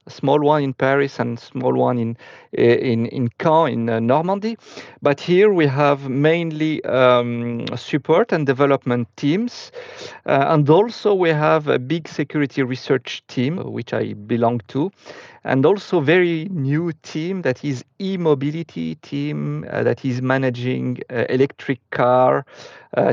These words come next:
charging, charging stations, and so on. And sap Labs France is the first one hundred percent, uh, electric car location at,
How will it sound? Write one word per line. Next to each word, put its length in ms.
charging, 600
charging 640
stations, 680
and 140
so 120
on. 220
And 260
sap 300
Labs 220
France 360
is 140
the 100
first 580
one 280
hundred 380
percent, 800
uh, 800
electric 480
car 340
location 720
at, 220